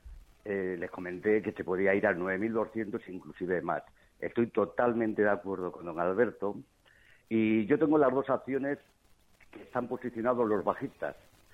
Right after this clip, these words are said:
Uno con el once y pico y el otro con el cinco y pico, en Día y en Popular. Un, un, un, he, he hecho una figura que no entiendo, porque son bajistas que al-, alquilan, entre comillas, las acciones para hacerla caer. Entonces no sé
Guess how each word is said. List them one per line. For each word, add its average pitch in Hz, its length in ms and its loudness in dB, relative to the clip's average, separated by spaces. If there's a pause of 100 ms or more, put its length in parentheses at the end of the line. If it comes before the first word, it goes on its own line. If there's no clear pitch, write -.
(420)
Uno 123 220 4
con 92 120 2
el 101 80 8
once 117 240 4
y 113 40 4
pico 135 460 4
y 107 100 4
el 104 100 4
otro 117 280 0
con 104 200 -2
el 95 200 2
cinco 107 260 0
y 90 60 -2
pico, 85 260 -2
en 90 140 0
Día 139 340 6 (180)
y 101 120 0
en 87 100 -8
Popular. 87 460 -2 (340)
Un, - 320 0 (200)
un, 143 520 8 (220)
un, 151 200 6 (140)
he, 151 180 6
he 139 160 0
hecho 143 140 -6
una 143 140 4
figura 131 320 2
que 117 80 2
no 113 80 2
entiendo, 107 500 2
porque 95 300 -8
son 135 260 0
bajistas 160 640 2 (100)
que 107 120 0
al-, 107 160 0 (340)
alquilan, 95 640 0 (140)
entre 90 240 -8
comillas, 95 420 0
las 90 160 2
acciones 170 540 6 (540)
para 98 180 2
hacerla 117 540 2
caer. 131 280 6
Entonces 127 320 -4
no 131 220 -4
sé - 380 0